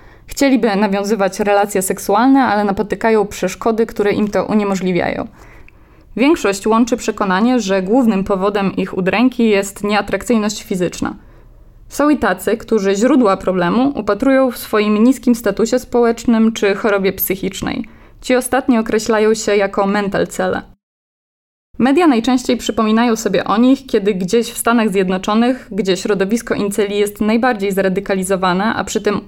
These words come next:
upolitycznione, powiązane z Trumpem i skrajną prawicą, dopuszczają się napaści seksualnych czy zabójstw, planują rozszerzone samobójstwa, publikują manifesty,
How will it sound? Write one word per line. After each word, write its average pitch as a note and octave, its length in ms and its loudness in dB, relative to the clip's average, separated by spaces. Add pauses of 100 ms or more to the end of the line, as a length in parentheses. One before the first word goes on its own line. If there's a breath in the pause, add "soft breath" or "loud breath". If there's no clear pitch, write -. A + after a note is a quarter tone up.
(120)
upolitycznione, G#3+ 880 -2 (280 loud breath)
powiązane A3 480 2
z A3+ 80 -6
Trumpem A3+ 400 2
i - 40 -2
skrajną G3+ 380 -2
prawicą, G3 540 -2 (480 loud breath)
dopuszczają B3 440 0
się C#4+ 140 0
napaści A#3 520 0
seksualnych A3+ 880 0
czy G#3+ 200 -2
zabójstw, G3 680 -2
planują G#3 540 2
rozszerzone A3 640 0
samobójstwa, A3 760 -2
publikują G#3 560 0
manifesty, G3+ 680 -2